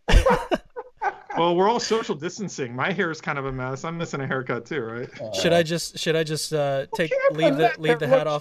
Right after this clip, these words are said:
Speaker 3: off?
Speaker 1: Hey, look at, look at his. He looks great. You don't need that ball cap.
Speaker 3: Oh my goodness. Yeah, well, this is what it looks like without the ball cap, so I think I'm gonna keep it on. At
Speaker 1: Oh.
Speaker 3: least, uh, at least until I can get out and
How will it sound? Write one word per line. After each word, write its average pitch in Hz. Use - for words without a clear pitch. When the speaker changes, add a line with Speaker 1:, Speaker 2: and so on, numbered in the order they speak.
Speaker 3:
off? -
Speaker 1:
Hey, 453
look 480
at, 427
look 440
at 453
his. 403
He 311
looks 359
great. 359
You 285
don't 339
need 190
that 147
ball 90
cap. 370
Speaker 3:
Oh 151
my 123
goodness. 123
Yeah, 170
well, 170
this 202
is 190
what 190
it 175
looks 175
like 165
without 156
the 143
ball 131
cap, 135
so 151
I -
think 165
I'm 147
gonna 139
keep 151
it 143
on. 120
At -
Speaker 1:
Oh. -
Speaker 3:
least, 147
uh, 139
at 143
least 156
until 160
I 147
can 139
get 156
out 139
and 131